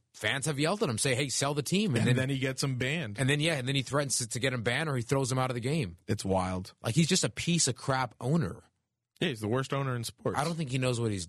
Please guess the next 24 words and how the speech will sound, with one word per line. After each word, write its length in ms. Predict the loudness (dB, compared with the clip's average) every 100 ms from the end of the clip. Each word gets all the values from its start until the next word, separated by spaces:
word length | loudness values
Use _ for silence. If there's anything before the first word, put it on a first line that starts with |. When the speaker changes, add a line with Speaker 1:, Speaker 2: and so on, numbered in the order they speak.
| -10
Speaker 1:
I 60 | -8
don't, 120 | -8 -6
I, 40 | -10 -12 _ -6
I, 120 | -4 0
Speaker 2:
He 100 | 2
Speaker 1:
he 40 |
Speaker 2:
doesn't 300 | 2 2 0
Speaker 1:
doesn't, 40 | 0
yeah, 160 | 0 0
he 60 |
Speaker 2:
care. 80 | -2
Speaker 1:
doesn't 280 | -2 -2 -4
know 100 | -4
what 100 | -4
he's 120 | -6
doing. 160 | -4 0
Speaker 2:
He 60 |
doesn't 260 | 0 0 -4
care. 280 | -8 -10 -12 _ _ _ -4
Speaker 1:
Yeah, 180 | -4 -2
and 140 | -2
the 60 | 0
fact 280 | 0 -2 -2
is, 220 | -4